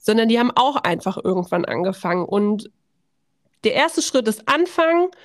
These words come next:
sein Bestes geben und der Rest kommt von selbst und offen sein für Anregungen und, äh, und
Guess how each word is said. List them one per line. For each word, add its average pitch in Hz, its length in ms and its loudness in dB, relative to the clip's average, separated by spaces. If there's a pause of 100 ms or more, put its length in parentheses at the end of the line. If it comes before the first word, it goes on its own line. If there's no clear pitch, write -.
(180)
sein 220 240 2
Bestes 254 420 0
geben 302 280 2
und 233 160 0
der 233 140 2
Rest 302 460 -2
kommt 277 200 0
von 254 140 0
selbst 226 220 0
und 220 100 -10
offen 302 380 0
sein 247 320 2
für - 220 -4
Anregungen 254 760 2
und, 208 540 0
äh, 196 320 0
und 190 400 -6